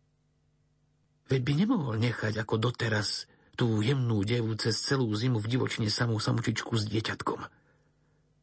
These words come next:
Kto by sa o ne potom staral, povzbudzoval, pomáhal im? Vždy sa vyhýbal tejto myšlienke, teraz mu teda zastala cestu. Nemohol sa jej vystúpiť.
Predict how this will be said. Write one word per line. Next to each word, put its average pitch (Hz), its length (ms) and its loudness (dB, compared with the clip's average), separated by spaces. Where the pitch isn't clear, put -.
Kto - 320 -2
by 294 80 2
sa - 220 -2
o 117 80 0
ne 110 80 2
potom 104 400 0
staral, - 800 -2
povzbudzoval, - 880 -4
pomáhal 110 560 0
im? - 140 -6
Vždy 143 240 2
sa 113 160 0
vyhýbal 104 480 -2
tejto 104 240 -2
myšlienke, - 480 0
teraz 202 400 0
mu 190 80 2
teda 170 400 0
zastala 131 640 -2
cestu. - 560 -6
Nemohol 131 480 0
sa - 160 -8
jej - 80 -8
vystúpiť. - 720 -8